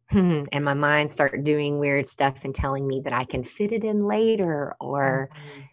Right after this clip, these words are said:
Speaker 1: this, you know, vacuuming takes precedence or having a call with someone takes precedence, whatever it is, it starts to go down.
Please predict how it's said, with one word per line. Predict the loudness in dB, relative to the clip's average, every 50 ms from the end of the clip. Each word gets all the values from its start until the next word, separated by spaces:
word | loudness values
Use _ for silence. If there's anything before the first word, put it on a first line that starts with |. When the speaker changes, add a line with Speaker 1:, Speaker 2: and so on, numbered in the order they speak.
| _ _ _ -2 2
Speaker 1:
this, | 4 6 6 6 4 0 -6 -12 -12 -14 -16 _ -20 _ _ _ -6
you | -4 0
know, | 0 2 2 2 0 0 -2 -2 -4 -8 -8 -4
vacuuming | -2 4 6 6 6 6 4 2 2 2 4 4 4 2 2 4 6
takes | 6 6 6 2 -2 -4
precedence | 2 2 2 4 2 2 2 2 0 0 -4 -6 -2 0
or | 2 2
having | 4 4 4 4 4 4 2 2
a | 0 0
call | -2 2 4 4 6 6 4 4
with | 6 4 4 4
someone | 2 -4 -4 -2 0 0 0 -2 -2
takes | -2 -4 -6 -6 -6
precedence, | -6 -6 -6 -6 -6 -12 -12 -12 -10 -4 -2
whatever | 0 2 2 2 2 2
it | 2 4
is, | 4 4 4 4 4 2 0 -2
it | -6 -10 -10
starts | -8 -6 -6 -4 -4 -4
to | -6 -4
go | -2 -2 -2 -2 -4 -4
down. | -4 -4 -2 -2 -2 -4 -6